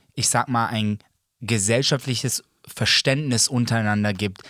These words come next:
dass man wenigstens an so einem Wochenende oder wann auch immer diese drei Tage aufeinander folgen,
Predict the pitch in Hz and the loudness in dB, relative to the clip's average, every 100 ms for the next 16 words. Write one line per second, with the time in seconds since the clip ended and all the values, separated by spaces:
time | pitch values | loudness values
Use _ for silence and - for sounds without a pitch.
0 | - - 107 101 92 113 120 - 117 - | -16 -8 -2 -2 0 0 0 -2 -2 -2
1 | - 107 95 101 101 110 101 98 95 127 | -2 0 0 0 0 0 0 0 -2 -2
2 | 98 104 98 92 98 92 113 104 98 92 | -2 0 0 0 0 -2 0 0 0 -2
3 | 98 95 98 101 98 101 98 95 104 104 | -2 -2 -2 -2 -2 -2 -2 -2 -2 -2
4 | 101 98 110 101 98 | 0 -2 -2 -2 -2